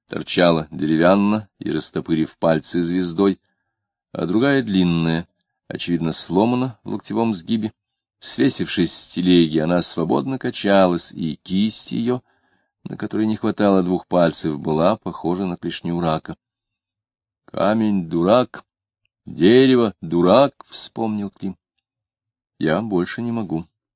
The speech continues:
сказал он, идя во двор. За воротами остановился, снял очки, смигнул с глаз пыльную пелену и подумал:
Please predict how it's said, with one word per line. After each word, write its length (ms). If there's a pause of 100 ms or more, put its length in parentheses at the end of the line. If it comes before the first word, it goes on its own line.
(400)
сказал 520
он, 160
идя 160
во 100
двор. 280 (800)
За 220
воротами 420
остановился, 720
снял 280
очки, 400
смигнул 540
с 100
глаз 320
пыльную 460
пелену 400 (460)
и 80
подумал: 480